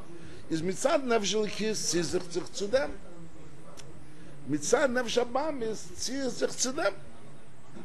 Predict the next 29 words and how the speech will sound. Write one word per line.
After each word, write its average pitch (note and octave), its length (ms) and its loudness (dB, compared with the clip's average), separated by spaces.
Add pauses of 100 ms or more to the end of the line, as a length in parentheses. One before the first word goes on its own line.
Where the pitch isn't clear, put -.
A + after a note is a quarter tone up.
(1120)
איז D#3+ 140 4
איינער C#4+ 300 6
נאמען, B3 280 0
יעצט F#3 320 2
איז E3 160 0
מער F#3+ 360 10
די D#3+ 60 0
נפש F3+ 260 2
אלוקות. C3+ 680 0 (1000)
ממילא F3+ 460 8
ציי A#3 260 2
איך G3+ 80 8
זיך D#3+ 220 0
צו - 160 0
דעם. B2+ 280 0 (640)
אבער F3+ 180 8
עס F3+ 180 6
איז E3 140 0
זיך D#3 140 0
נישט A#3 280 2
פארלוירן, G3 800 4 (1300)
אז F3 180 6
בעצם, F#3+ 800 6 (320)
איך E3+ 140 0
ציי - 260 2
זיך A#3+ 180 0
צו - 240 0
גוטע G3+ 260 2
זאכן. C#3+ 280 2